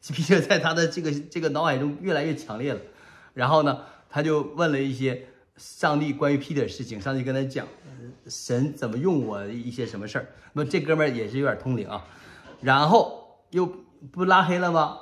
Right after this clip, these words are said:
又解黑，完了又给我发一段信息，也很长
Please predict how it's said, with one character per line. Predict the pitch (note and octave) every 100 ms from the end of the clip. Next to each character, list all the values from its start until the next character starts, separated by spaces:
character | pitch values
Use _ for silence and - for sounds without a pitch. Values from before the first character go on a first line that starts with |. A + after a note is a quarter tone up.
| -
又 |
解 | C#3+ C3+ A2+
黑， | C#3+ C#3 - -
完 | B2
了 | C3+
又 | C3+ D3+
给 | C#3 C#3
我 | B2+
发 | - B2
一 | A#2+
段 | A#2 G#2
信 | - A#2+
息， | - B2+ A2+
也 | A#2+
很 | C3+ A#2
长 | F2 F2